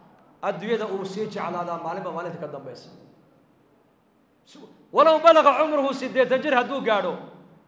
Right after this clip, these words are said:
adduunye, halkay adduunye ay iga xigtaa mooyaane,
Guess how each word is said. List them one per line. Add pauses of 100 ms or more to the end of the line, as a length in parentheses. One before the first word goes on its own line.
(640)
adduunye, (680)
halkay
adduunye
ay
iga
xigtaa
mooyaane,